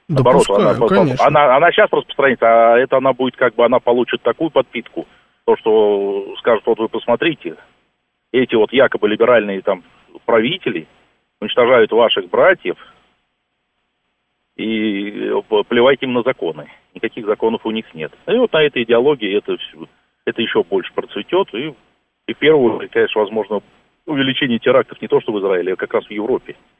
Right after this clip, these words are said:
Speaker 1: против местного населения.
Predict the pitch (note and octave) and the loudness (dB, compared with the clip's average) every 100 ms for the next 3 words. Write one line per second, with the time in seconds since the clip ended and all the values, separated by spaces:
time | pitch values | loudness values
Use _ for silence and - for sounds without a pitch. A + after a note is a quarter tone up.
0 | _ _ _ _ _ - A#2+ A#2 - - | _ _ _ _ _ -2 0 0 -2 -18
1 | _ _ _ _ _ _ A#2+ C#3+ C#3 A2 | _ _ _ _ _ _ -2 0 0 -2
2 | G#2+ G2+ A2 G2+ F2 F2 | -4 -4 -4 -4 -6 -10